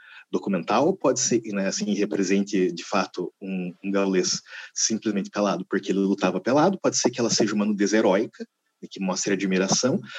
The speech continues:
ou pode ser que ela seja uma nudez humilhante. Então, assim, n-, não tem como a gente saber bem ao certo. É, e é, é, é polissêmico, assim, tem muitos sentidos possíveis.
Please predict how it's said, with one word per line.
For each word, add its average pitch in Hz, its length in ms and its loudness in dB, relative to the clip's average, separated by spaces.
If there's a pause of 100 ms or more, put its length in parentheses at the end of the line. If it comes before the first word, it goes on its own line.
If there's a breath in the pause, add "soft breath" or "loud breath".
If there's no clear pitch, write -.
(140 loud breath)
ou 135 120 4
pode 160 180 2
ser 135 80 2
que 127 80 0
ela 151 80 4
seja 147 220 4
uma 147 100 0
nudez 135 240 4
humilhante. 156 560 2 (380)
Então, - 300 -2
assim, 104 220 -2
n-, 110 260 2
não 117 220 0
tem 147 180 -4
como 160 160 0
a 147 40 2
gente 143 600 2
saber 131 500 2
bem 120 380 0
ao 151 80 -2
certo. 107 420 -2 (180)
É, 95 560 2
e 107 100 4
é, 110 160 2
é, 113 300 4
é 120 60 0
polissêmico, 127 640 4
assim, - 160 -8
tem 104 140 0
muitos 117 200 0
sentidos 123 380 2
possíveis. - 480 -4